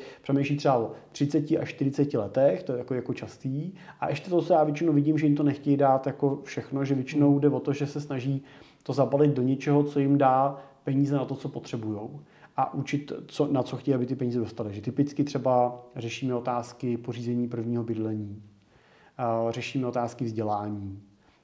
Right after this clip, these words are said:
Speaker 1: řešíme otázky krytí nějakých krizových situací a zdravotních nějakých třeba potřeb, nějakou podporu talentů nebo možnost si půjčit na rozjezd podnikání. Ale,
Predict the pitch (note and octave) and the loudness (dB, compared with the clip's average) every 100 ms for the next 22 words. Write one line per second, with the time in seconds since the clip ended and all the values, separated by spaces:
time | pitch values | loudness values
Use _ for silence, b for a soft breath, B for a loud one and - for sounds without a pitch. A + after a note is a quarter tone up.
0 | - A2 - C3 A#2+ B2 - D3 C#3+ A#2+ | -10 -8 -2 -2 0 -2 -4 -8 -4 -4
1 | - C3 B2 A#2+ B2+ - A#2+ A2+ A2+ A#2 | -4 -2 -2 -2 -6 -4 -6 -4 -4 -4
2 | A#2+ - B2 A#2 C3 A#2 A#2 A2 A2+ - | -6 -4 -6 -4 -4 -4 -2 -2 -2 -4
3 | A2 G#2+ A2+ G#2+ C#3 C#3 - A#2+ A2+ - | -8 -6 -8 -8 -10 -10 -8 -8 -8 -12
4 | - D3 C#3+ A#2+ A#2+ B2+ C3 - C#3+ C#3 | -12 -16 -12 -12 -6 -6 -6 -6 -2 -2
5 | C#3 A#2 A#2 A2+ - G#2+ G#2+ G#2+ A2 A#2 | -2 -2 -2 -4 -10 -14 -12 -12 -8 -6
6 | B2 B2 - B2+ - A2+ A2+ G#2+ A2+ - | -6 -6 -10 -10 -10 -8 -8 -6 -8 -8
7 | A2+ G#2+ A2 A2 G#2 G2+ - C3 C3+ | -8 -8 -10 -10 -12 -14 -8 0 0